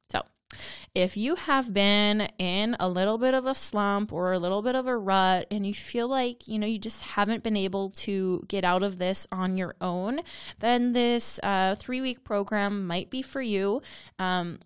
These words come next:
it won't be, um, too much of your time, but again, it's an immersion.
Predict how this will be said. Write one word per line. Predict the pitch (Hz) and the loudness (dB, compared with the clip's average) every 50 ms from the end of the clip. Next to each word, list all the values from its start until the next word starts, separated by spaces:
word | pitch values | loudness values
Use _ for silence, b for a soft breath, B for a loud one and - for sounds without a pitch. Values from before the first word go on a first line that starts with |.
| _ - | _ -8
it | - 208 185 - _ - | -8 -6 -6 -8 _ -18
won't | 190 190 190 196 196 202 208 - - - 185 | -14 -6 -2 2 2 2 2 0 -4 -8 -6
be, | 202 208 202 196 190 190 190 190 190 196 - - _ - - | -4 -4 -2 -2 0 0 0 0 0 -2 -2 -4 _ -10 -6
um, | 196 180 - - - - - - 226 - _ _ _ _ - - _ _ _ - | -6 -4 -4 -4 -6 -6 -10 -12 -12 -14 _ _ _ _ -20 -20 _ _ _ -8
too | - - - 214 202 208 | -6 -4 -2 0 2 2
much | 226 240 254 269 262 - | 2 2 2 0 0 0
of | - 262 254 | -2 -2 -2
your | 262 277 277 | -2 -4 -4
time, | - - - 269 269 269 277 277 | -4 -4 -4 -4 -2 -2 -2 -2
but | 233 214 | -2 -2
again, | 190 190 185 - 180 185 190 202 220 - | -2 -4 -2 0 0 2 4 2 2 2
it's | - 220 214 - | 0 -2 -2 -2
an | 202 190 | -2 0
immersion. | 175 175 170 165 160 160 160 175 190 - - 254 233 240 247 254 277 | 0 0 -2 -2 -2 -4 -2 -2 -2 0 0 0 0 -2 -2 -4 -4